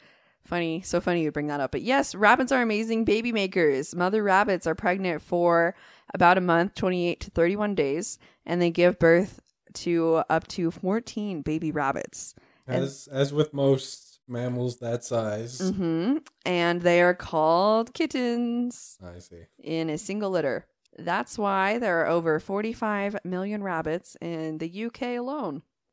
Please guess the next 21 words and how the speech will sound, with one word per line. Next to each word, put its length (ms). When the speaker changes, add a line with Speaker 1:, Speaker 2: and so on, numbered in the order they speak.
Speaker 2:
In 100
the 80
U 180
K? 520
Speaker 1:
<laughs> 60
In 400
the 80
U 220
K, 280
yeah. 320
Well, 160
just 200
imagine 360
that's 200
one 220
country, 420
Speaker 2:
That 160
Speaker 1:
so. 160
Speaker 2:
tiny 220
little 180
island. 560